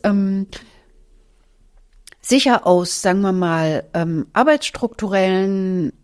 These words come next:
Erwägungen sicher tatsächlich auch richtige Entscheidungen gefällt worden sind, aber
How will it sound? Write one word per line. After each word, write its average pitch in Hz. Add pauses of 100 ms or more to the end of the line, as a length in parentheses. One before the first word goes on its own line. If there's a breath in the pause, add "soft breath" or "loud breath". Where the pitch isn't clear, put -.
(140)
Erwägungen 190 (480 soft breath)
sicher 240 (580)
tatsächlich 226
auch 202
richtige 220
Entscheidungen 196
gefällt 226 (180)
worden 202
sind, 226
aber 208